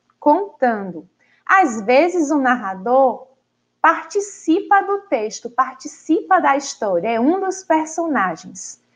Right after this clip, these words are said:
Então, ele é um narrador-personagem. Em outros contos, ele é apenas um narrador-espectador, porque ele só conta a história acontecida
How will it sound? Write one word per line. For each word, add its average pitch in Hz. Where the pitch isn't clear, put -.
Então, 240
ele 233
é 254
um 247
narrador-personagem. 262
Em 480
outros 262
contos, 285
ele 285
é 320
apenas 330
um 330
narrador-espectador, 302
porque -
ele 247
só 330
conta 247
a 269
história 254
acontecida 247